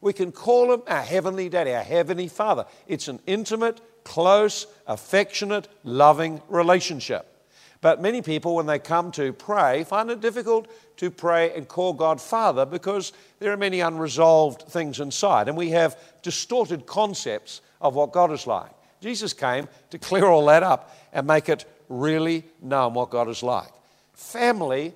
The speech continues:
and fatherhood originate in God. In Ephesians chapter three, I think verse fifteen, it says, he said, "We give glory to the, the God, the Father of our Lord Jesus Christ, from whom the whole family in heaven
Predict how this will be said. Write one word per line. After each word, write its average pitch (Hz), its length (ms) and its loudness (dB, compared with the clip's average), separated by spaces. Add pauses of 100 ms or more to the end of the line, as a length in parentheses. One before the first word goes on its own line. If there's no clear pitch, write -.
(140)
and 151 180 -8
fatherhood 147 640 -2
originate 147 800 -4
in 110 140 -12
God. 95 300 -4 (600)
In 131 40 -16
Ephesians 131 460 -6
chapter 131 300 -2
three, 165 340 0
I 123 60 2
think 135 180 -8
verse 131 200 -6
fifteen, 151 440 -6
it 139 120 -12
says, 143 340 -4 (280)
he 143 80 -14
said, 143 220 -6
"We 143 80 -8
give 123 180 -10
glory 170 280 0
to 143 100 -6
the, 135 240 -8
the 135 240 -8
God, 143 320 0
the 123 80 -6
Father 156 300 2
of 127 80 -2
our 143 100 2
Lord 170 220 -2
Jesus 160 320 -10
Christ, 127 480 -2 (260)
from 151 240 -2
whom 156 240 -6
the 135 80 -4
whole 254 300 0
family 175 400 -4
in 123 100 -12
heaven 208 400 -6